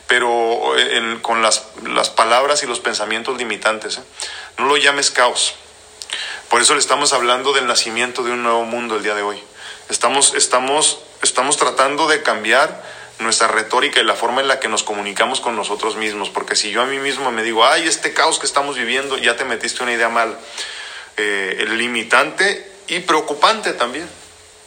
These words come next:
Y ya sabemos a lo que nos lleva la preocupación, ¿no? Entonces, por eso yo no digo difíciles, aunque hay muchas personas que sí será difícil, ¿no? Vamos a llamarlo momentos interesantes,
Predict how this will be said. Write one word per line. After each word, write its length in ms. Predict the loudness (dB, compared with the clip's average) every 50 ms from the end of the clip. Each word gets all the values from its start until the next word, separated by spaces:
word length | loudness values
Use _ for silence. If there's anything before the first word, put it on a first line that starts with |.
| -8 -2
Y 100 | 2 4
ya 80 | 4 4
sabemos 260 | 4 2 0 0 0
a 40 | 0
lo 100 | -2 -2
que 80 | -2 -2
nos 100 | -2 2
lleva 140 | 2 2 2
la 80 | 2
preocupación, 580 | 0 -4 -8 -6 -4 -2 -2 0 0 0 -2 -2
¿no? 60 | -2
Entonces, 460 | -4 -2 0 0 2 2 0 0 -2 -4 -8 -12 -10 -10 -10 -12 -12 -8 -2
por 120 | 2 4 4
eso 140 | 4 4 4
yo 140 | 4 2
no 140 | 2 2 2
digo 240 | 2 2 2 2 2
difíciles, 540 | 0 0 0 2 2 2 2 2 0 0 0
aunque 220 | 0 0 0 -2
hay 60 | -2
muchas 200 | 0 0 -2 -2
personas 320 | 0 -2 -2 -2 0 -2 -2
que 80 | 0 0
sí 100 | 2 2
será 180 | 2 4 4
difícil, 480 | 2 2 0 -2 0 0 0 0 -2 -2
¿no? 120 | 0 2
Vamos 240 | 2 2 2 2 2 2
a 40 |
llamarlo 360 | 2 2 2 2 2 2 2 2
momentos 480 | 0 0 0 -2 -2 -2 -2 -2 -2
interesantes, 800 | -2 -2 -2 0 0 0 2 0 0 -2 -4 -8 -8 -8 -8 -8